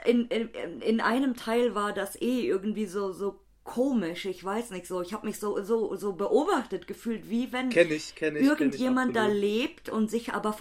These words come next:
Speaker 2: Ja.
Speaker 1: versteckt hat. Und dann am Ende,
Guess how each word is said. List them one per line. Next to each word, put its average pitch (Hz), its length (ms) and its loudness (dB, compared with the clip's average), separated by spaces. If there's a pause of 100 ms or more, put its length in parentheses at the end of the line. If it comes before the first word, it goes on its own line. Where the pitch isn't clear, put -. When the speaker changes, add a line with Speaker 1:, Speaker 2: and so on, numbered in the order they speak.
(180)
Speaker 2:
Ja. 143 240 0
Speaker 1:
versteckt - 200 -12
hat. 160 320 -6 (540)
Und 220 440 2
dann 285 220 4
am 208 180 0
Ende, 277 500 0